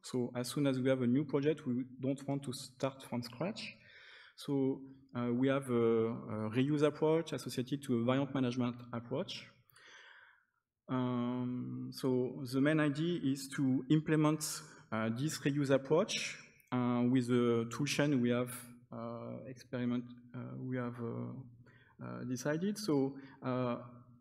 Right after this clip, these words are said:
we are working with Capella, but we are working also for that with Pure Variant, uh, tool. Uh, and,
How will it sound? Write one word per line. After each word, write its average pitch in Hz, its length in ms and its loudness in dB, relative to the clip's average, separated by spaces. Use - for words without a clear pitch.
we 151 240 2
are 151 140 4
working 156 360 2
with 147 160 2
Capella, 143 320 2
but 175 220 0
we 151 60 4
are 143 80 4
working 143 320 2
also 139 280 2
for 139 160 0
that 147 240 0
with 139 220 -4
Pure 143 200 -2
Variant, 135 300 0
uh, 117 240 -2
tool. 175 320 2
Uh, 120 520 -2
and, 123 360 -2